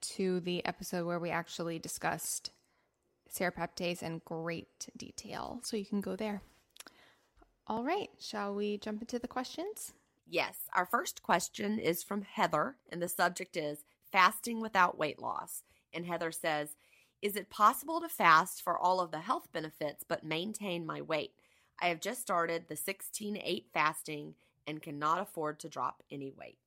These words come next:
Speaker 2: So what do you say about that, Melanie?
Speaker 1: Alrighty. So we did receive this question very recently, but I saw it and I was like, "I have to put this on the podcast because it speaks, uh, near and dear to my heart, especially right now trying to gain weight."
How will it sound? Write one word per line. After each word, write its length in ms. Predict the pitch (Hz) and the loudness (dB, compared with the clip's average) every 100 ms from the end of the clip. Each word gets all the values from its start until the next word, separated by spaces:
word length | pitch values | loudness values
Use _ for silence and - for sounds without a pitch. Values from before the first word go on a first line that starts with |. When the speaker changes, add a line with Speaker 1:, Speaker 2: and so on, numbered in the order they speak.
| _ - | _ -20
Speaker 2:
So 100 | - | -10
what 120 | 185 | -8
do 60 | 175 | -6
you 60 | |
say 160 | - 156 | -6 -6
about 280 | 147 139 - | -4 -8 -8
that, 180 | - - | -10 -10
Melanie? 380 | - 73 - - _ _ - - _ - _ 220 | -12 -14 -16 -20 _ _ -18 -18 _ -20 _ -2
Speaker 1:
Alrighty. 520 | 208 190 220 208 185 | 0 0 2 2 2
So 340 | - 226 220 | 2 6 6
we 120 | 220 | 6
did 200 | 226 240 | 4 4
receive 360 | 254 - 247 208 | 2 0 0 2
this 340 | 214 214 - - | 2 2 -2 -6
question 600 | - 196 190 - 175 180 - _ _ _ _ | -8 -6 -4 -4 -2 -4 -6 _ _ _ _
very 360 | - 185 185 170 | -6 -2 0 0
recently, 720 | 170 170 175 175 175 175 185 - - - | 0 0 0 0 0 0 -2 -8 -8 0
but 120 | 175 | 2
I 80 | 180 | 2
saw 380 | - 175 175 | 4 6 6
it 140 | 180 - - - - | 4 2 -8 -20 -6
and 80 | 170 | -2
I 60 | |
was 140 | 170 170 | 0 0
like, 180 | 175 202 | -2 -4
"I 60 | |
have 340 | 196 226 233 - | -4 0 -2 0
to 160 | 233 | -2
put 260 | 190 - 254 | 0 0 0
this 120 | 214 | 2
on 100 | 208 | 2
the 60 | 196 | 2
podcast 680 | 208 175 175 180 165 170 - | 4 4 2 2 2 2 -4
because 400 | 170 170 170 175 | -4 0 0 0
it 200 | - 175 | -4 -8
speaks, 380 | - - 165 - - - - | -8 -10 -10 -12 -18 -14 -2
uh, 180 | 165 160 | 0 0
near 200 | 160 160 | -2 -2
and 100 | 160 | -2
dear 200 | 165 160 | -4 -4
to 140 | - | -4
my 100 | 160 | -4
heart, 320 | 156 160 - - | 0 -2 -2 -4
especially 400 | - 311 - 220 | -2 0 2 4
right 180 | 185 | 4
now 180 | - 165 | 4 2
trying 280 | 170 175 170 | 2 -2 -2
to 80 | 160 | -2
gain 360 | 156 156 175 | -2 -2 2
weight." 360 | 196 233 262 | 4 6 4